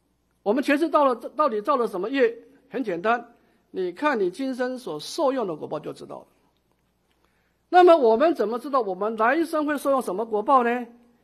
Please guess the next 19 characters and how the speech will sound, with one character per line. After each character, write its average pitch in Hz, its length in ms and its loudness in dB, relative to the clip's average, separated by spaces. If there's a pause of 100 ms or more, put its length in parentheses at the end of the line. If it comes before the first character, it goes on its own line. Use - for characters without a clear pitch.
(260)
你 151 80 -20
就 185 160 -10
看 254 420 2
你 170 120 0
今 254 260 -8
生 233 200 -8
所 143 300 -12
身 277 380 -6
口 175 160 -6
意 202 80 -12
的 175 100 -12
造 170 260 -4
作， 151 300 -12
就 170 120 -8
知 151 140 -14
道 147 200 -8
你 127 100 -16
未 160 180 -6
来 123 160 -14